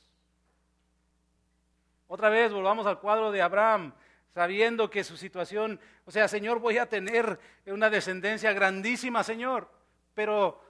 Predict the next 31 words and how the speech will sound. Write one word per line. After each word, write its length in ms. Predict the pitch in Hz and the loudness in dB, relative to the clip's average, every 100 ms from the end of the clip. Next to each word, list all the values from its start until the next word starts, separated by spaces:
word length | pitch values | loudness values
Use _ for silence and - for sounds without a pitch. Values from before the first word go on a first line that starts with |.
| _ _ | _ _
no 720 | 185 175 190 190 190 185 185 | -20 -18 -16 -14 -14 -8 -2
la 120 | 226 | 0
veo." 440 | 220 240 302 262 - - - - | 6 8 10 8 2 -14 -20 -20
<laughs> 240 | 180 _ _ _ _ 190 | -20 _ _ _ _ -16
No, 220 | 190 220 | -14 -10
no, 220 | 208 214 | -10 -6
no, 200 | 214 226 - - | -4 -4 -6 -20
no 180 | - 208 | -6 0
la 120 | 247 | 2
veo. 380 | 233 262 294 233 | 8 10 12 10
Entonces 320 | 208 233 247 | 2 0 2
es 400 | 233 247 - - | 4 2 -2 -10
tener 320 | - 208 233 - | -4 0 0 2
perseverancia 1160 | 233 - 208 196 196 247 262 - 196 170 151 - - _ | 0 2 0 2 4 4 2 -6 -2 0 0 -4 -20 _
para 180 | 208 196 | 2 2
mantener 400 | 190 185 190 226 | 2 -2 -2 0
esa 240 | 233 214 | 2 0
confianza, 920 | 208 185 170 220 240 247 - 175 139 131 _ - | -2 -6 -6 -4 -2 -2 -4 -6 -8 -10 _ -4
a 140 | 185 | -2
pesar 420 | 202 185 254 285 | -2 0 6 8
de 120 | 262 | 8
las 100 | 233 214 | 4 2
circunstancias 800 | 208 202 202 - 240 254 220 | -4 -10 -14 -6 -4 -2 -4
que 100 | 202 | -4
muchas 240 | 226 254 240 | -8 -6 -4
veces 240 | 240 240 | -4 -4
decimos, 280 | 202 208 226 | -10 -12 -6
"No 200 | 226 - | -6 -2
puedo 300 | 254 269 262 | 4 6 6
con 140 | 247 | 4
ellas. 760 | 262 262 254 220 - - - _ | -2 -2 -2 -2 -6 -20 -20 _